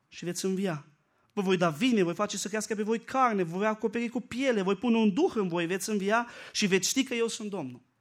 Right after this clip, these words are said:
Wow! Ezechiel s-a uitat la niște oase într-o vale și Dumnezeu îi spune: „Vorbește-le așa și vezi ce să se întâmple.” Versetul treisprezece, unsprezece. Acum,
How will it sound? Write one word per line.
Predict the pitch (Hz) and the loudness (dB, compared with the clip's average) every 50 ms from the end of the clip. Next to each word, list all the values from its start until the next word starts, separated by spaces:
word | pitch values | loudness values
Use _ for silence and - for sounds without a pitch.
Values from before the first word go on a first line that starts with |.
| _ _ _ _ _ _ _ _ _ _ _ _ | _ _ _ _ _ _ _ _ _ _ _ _
Wow! | 156 170 208 202 160 139 - _ _ _ _ _ _ _ _ _ _ _ | -12 -10 -10 -10 -10 -14 -18 _ _ _ _ _ _ _ _ _ _ _
Ezechiel | - 147 143 143 - 202 | -18 -16 -16 -16 -16 -16
s-a | 180 - 175 | -16 -16 -18
uitat | 165 160 185 180 | -16 -14 -14 -14
la | 180 | -12
niște | 165 160 156 - - 135 | -12 -14 -16 -16 -18 -16
oase | 139 160 180 180 - - 247 254 - _ _ _ _ _ _ _ _ _ _ _ _ _ _ _ _ _ _ | -16 -14 -12 -14 -14 -16 -18 -20 -20 _ _ _ _ _ _ _ _ _ _ _ _ _ _ _ _ _ _
într-o | - 156 151 156 151 | -20 -18 -16 -14 -14
vale | 151 165 160 151 139 131 - _ _ _ _ _ _ _ _ | -12 -12 -12 -12 -14 -18 -20 _ _ _ _ _ _ _ _
și | _ - - | _ -20 -18
Dumnezeu | 156 151 147 135 143 175 | -14 -14 -12 -12 -12 -12
îi | 180 170 | -12 -14
spune: | - - 185 185 180 | -14 -14 -12 -12 -12
„Vorbește-le | 160 165 160 151 175 165 - - 156 147 | -12 -12 -14 -14 -14 -14 -14 -14 -14 -14
așa | 147 - - 143 123 - _ _ _ _ _ | -14 -14 -14 -16 -16 -18 _ _ _ _ _
și | _ - - 139 | _ -16 -12 -10
vezi | 147 151 147 | -10 -10 -10
ce | - | -12
să | 143 - - | -14 -14 -14
se | - - | -14 -14
întâmple.” | 139 139 139 147 135 139 - _ _ _ _ _ _ _ _ _ _ _ _ - - - - - - - _ _ _ _ _ _ _ _ _ _ _ _ - | -14 -14 -14 -14 -16 -18 -20 _ _ _ _ _ _ _ _ _ _ _ _ -20 -20 -20 -20 -20 -20 -20 _ _ _ _ _ _ _ _ _ _ _ _ -4
Versetul | 170 180 185 - 285 233 269 254 | -2 -2 0 0 0 -2 -2 -4
treisprezece, | 269 262 247 202 160 - - - 143 139 139 139 - - 135 - _ _ _ _ _ _ _ _ _ _ _ _ _ _ _ _ _ _ _ _ _ _ _ | -2 0 0 0 -2 -4 -8 -12 -12 -12 -12 -12 -14 -14 -16 -18 _ _ _ _ _ _ _ _ _ _ _ _ _ _ _ _ _ _ _ _ _ _ _
unsprezece. | - 185 196 185 180 185 151 131 123 135 131 - - - 160 - _ _ _ _ _ _ _ _ _ _ _ _ _ _ _ _ _ _ _ _ _ | 2 6 6 6 6 2 -2 -10 -12 -12 -12 -14 -14 -16 -18 -20 _ _ _ _ _ _ _ _ _ _ _ _ _ _ _ _ _ _ _ _ _
Acum, | - - - 254 254 | -12 -6 -2 0 0